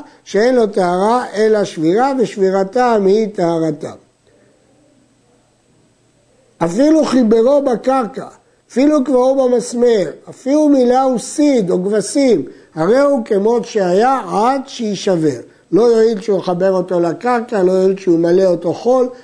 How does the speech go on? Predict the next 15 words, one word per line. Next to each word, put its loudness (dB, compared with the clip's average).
צריך 2
לשבור -2
כפי -2
שכתוב -2
בתורה. -8
וכלי 2
זכוכית, -6
כי 0
כלי 0
חרס 2
עשו 0
אותם 0
בדבר 0
הזה. -6
למה? 0